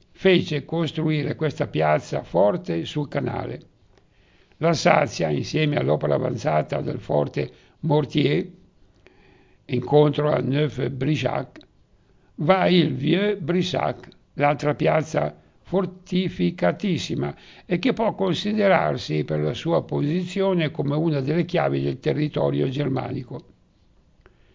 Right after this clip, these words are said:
Vieux Brisach è celebre negli annali militari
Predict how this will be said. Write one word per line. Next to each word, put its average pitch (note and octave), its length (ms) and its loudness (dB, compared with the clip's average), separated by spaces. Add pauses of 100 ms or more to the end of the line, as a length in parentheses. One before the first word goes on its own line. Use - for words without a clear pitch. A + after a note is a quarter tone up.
(300)
Vieux E3+ 320 4
Brisach F3+ 640 2 (360)
è C#3 180 -6
celebre E3+ 460 4
negli C3+ 440 0
annali B2+ 720 2
militari D3 760 0